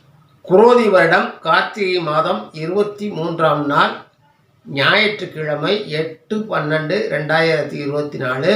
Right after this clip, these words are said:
வளர்பிறை சப்தமி திதி காலை ஏழு ஐம்பத்தி ரெண்டு வரை,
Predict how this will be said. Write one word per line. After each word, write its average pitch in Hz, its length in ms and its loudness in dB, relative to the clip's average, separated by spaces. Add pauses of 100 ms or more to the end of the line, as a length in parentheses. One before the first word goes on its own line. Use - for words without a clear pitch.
(680)
வளர்பிறை 160 760 2 (320)
சப்தமி 180 680 0 (120)
திதி 160 260 -2 (100)
காலை 156 440 2 (240)
ஏழு 175 260 0 (300)
ஐம்பத்தி 147 400 -2
ரெண்டு 139 200 -2
வரை, 135 280 2